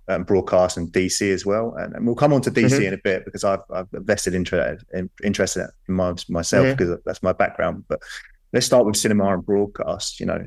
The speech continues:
Speaker 1: um,
Speaker 2: Okay.
Speaker 1: modern, modern day requirements of,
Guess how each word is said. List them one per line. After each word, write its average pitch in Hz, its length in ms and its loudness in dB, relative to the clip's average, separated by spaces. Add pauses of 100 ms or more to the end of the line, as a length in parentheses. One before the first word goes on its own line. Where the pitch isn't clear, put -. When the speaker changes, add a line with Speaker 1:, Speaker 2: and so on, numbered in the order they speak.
Speaker 1:
um, 87 420 -6
Speaker 2:
Okay. 143 140 2
Speaker 1:
modern, 92 240 -2 (160)
modern 120 220 4
day 107 140 6
requirements 101 680 0
of, 92 120 -4